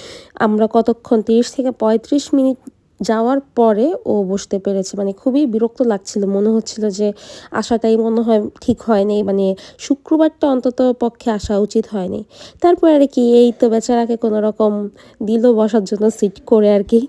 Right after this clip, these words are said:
আরেকটা কথা, সে যখন আমার সাথে ছবি টবি তুলতে যায় বা তাকে যদি ছবি তোলার কথা বলি, তখন কিন্তু সে এরকম রোবট হয়ে যায়। সে আর মানে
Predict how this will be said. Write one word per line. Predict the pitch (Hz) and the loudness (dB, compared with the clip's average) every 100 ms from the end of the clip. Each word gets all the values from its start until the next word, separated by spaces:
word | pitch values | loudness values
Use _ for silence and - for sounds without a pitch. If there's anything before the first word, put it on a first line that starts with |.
| - | -6
আরেকটা | - 247 - 269 | -4 -4 -4 -6
কথা, | 220 208 208 | -4 -2 -4
সে | - 214 | 0 0
যখন | 226 247 | 0 2
আমার | 226 214 | 2 0
সাথে | 220 226 220 | 0 -2 -2
ছবি | 240 208 | 0 0
টবি | 220 220 | 0 -2
তুলতে | 220 208 214 | -2 -2 -2
যায় | 202 196 | -2 -2
বা | 190 196 | -4 -6
তাকে | 202 202 | -6 -4
যদি | 202 208 | -4 -4
ছবি | - 202 | -4 -4
তোলার | 202 208 202 | -2 -4 -2
কথা | 208 214 208 | -4 -4 -4
বলি, | 196 202 | -2 -2
তখন | 202 196 208 | -4 -6 -6
কিন্তু | 208 208 | -4 -6
সে | - 208 | -6 -6
এরকম | 196 220 202 | -6 -6 -4
রোবট | 190 185 190 - | -2 -2 -4 -4
হয়ে | 185 | -6
যায়। | 180 190 | -6 -12
সে | - 202 202 | -10 -8 -6
আর | 208 208 - - - - | -6 -8 -14 -20 -16 -2
মানে | 202 202 | 2 2